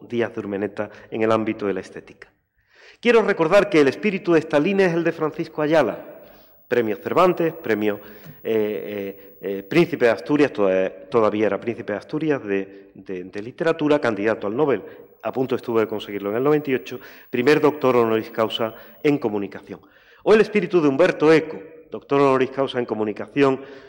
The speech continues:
en dos mil diez. De ambos tuve el honor de ser padrino de la investidura. Pero es también el espíritu de nuestro tercer doctor honoris causa, eh, eh,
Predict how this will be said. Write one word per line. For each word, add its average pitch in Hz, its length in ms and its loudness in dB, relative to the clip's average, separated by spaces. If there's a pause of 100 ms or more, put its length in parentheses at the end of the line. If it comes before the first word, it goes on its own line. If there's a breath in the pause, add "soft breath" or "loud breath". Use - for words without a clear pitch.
(160 loud breath)
en 139 160 0
dos 127 140 0
mil 131 180 -2
diez. 120 200 0
De 110 100 0
ambos 131 280 -2
tuve 120 180 0
el 110 80 2
honor 120 280 0
de 104 100 -8
ser - 500 -4
padrino 120 340 2
de 113 100 4
la 107 60 0
investidura. 107 600 -4 (280 loud breath)
Pero 208 120 2
es 214 80 0
también 190 600 0
el 110 120 -8
espíritu 147 560 -2 (260)
de 120 120 -2
nuestro 113 280 -6
tercer 151 340 0
doctor 127 440 0 (320 loud breath)
honoris 104 340 -8
causa, 165 540 2 (520 loud breath)
eh, - 720 -2
eh, 98 600 -4